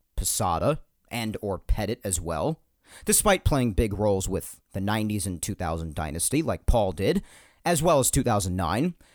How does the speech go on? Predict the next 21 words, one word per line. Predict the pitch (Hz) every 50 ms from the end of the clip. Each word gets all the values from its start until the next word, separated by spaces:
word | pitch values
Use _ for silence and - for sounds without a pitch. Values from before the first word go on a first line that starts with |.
| _ _ _ _ -
and | 196 202 202 -
Pettitte | - 202 190 180 - -
also | 160 156 147 - 156 147
being | 120 151 139 135
regarded | 127 127 117 135 127 120 120 120 113
as | 110 107 101
an | 95
amazing | 90 87 95 104 113 127 131 123 104 117 107
postseason | - - 117 110 - - - - - 110 92 82 82 - -
pitcher | - 139 143 - - 135 127 -
and | - 101 98 92 -
Posada | - 104 - - 131 117 113 117 117 -
a | 101
catcher | - - - 123 117 - - 120 113 110
in | - - 107 101
Yankees | 95 110 117 113 - 98 - -
history | 127 117 - - 113 107
for | - -
the | 80 82 87 120
ages, | 147 151 131 117 143 135 131
so, | - - 117 107 98 92